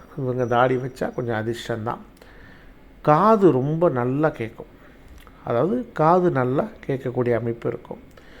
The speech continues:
இந்த லக்னத்துல கேது இருக்கிறவங்க, அஹ், இதற்கு பரிகாரமா ஒரு விஷயத்தை செய்து கொள்ளலாம். அதாவது, ஆறு மாசத்துக்கு ஒரு தடவை, இல்ல ஒரு வருஷத்துக்கு ஒரு தடவை மொட்டை போட்டுக்கிறது ஒரு நல்ல பரிகாரம். பொதுவா கேது இருந்தா அளவுக்கு அதிகமாக ஆசைப்படக்கூடாது.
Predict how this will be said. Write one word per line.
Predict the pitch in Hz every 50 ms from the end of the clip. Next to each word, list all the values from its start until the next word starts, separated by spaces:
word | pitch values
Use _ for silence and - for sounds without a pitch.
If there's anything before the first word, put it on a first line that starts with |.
| - - - - - -
இந்த | - 170 160 160
லக்னத்துல | 160 170 208 226 220 226 220
கேது | 190 156 - - 165 175 185 175 175 160
இருக்கிறவங்க, | 147 139 - - 131 123 120 127 147 147 131 113 113 120 - - - - 175 - - - - - - -
அஹ், | 139 139
இதற்கு | 147 156 156 160 156 - -
பரிகாரமா | - - 131 139 165 170 180 190 185 180 175 180 175 156
ஒரு | 135 127
விஷயத்தை | 123 - - - 135 135 151 127
செய்து | - 127 120 117 120
கொள்ளலாம். | 120 120 110 - 127 - -
அதாவது, | - 139 147 156 165 165 - 220 - - - - - -
ஆறு | - 120 120 120 117
மாசத்துக்கு | 123 147 160 156 - 156 143
ஒரு | 139 135 131
தடவை, | 131 127 135 165 214 208
இல்ல | 147 135 123
ஒரு | 120 123 117 117
வருஷத்துக்கு | 117 110 - - 160 - 135 131 127
ஒரு | 120 117
தடவை | 113 120 127 147 151
மொட்டை | 131 120 113 117 - 151 147 -
போட்டுக்கிறது | 123 113 120 117 117 113 107 104 135 214 - - - - - - - - - - - -
ஒரு | - 135 131 120
நல்ல | 117 117 113 113 117 131 160 190 - - - - - - -
பரிகாரம். | 131 131 123 110 - - 113 110 117 120 - - -
பொதுவா | - 135 135 147 160 151 143 - -
கேது | 165 165 170 160 151
இருந்தா | 139 127 127 123 120 127 127 123 113 -
அளவுக்கு | - - 135 139 143 151 151 147 - 131
அதிகமாக | 127 123 120 120 120 120 120 117 117 131
ஆசைப்படக்கூடாது. | 120 117 120 135 131 - 156 135 - - 117 113 110 - - 113 110 107 -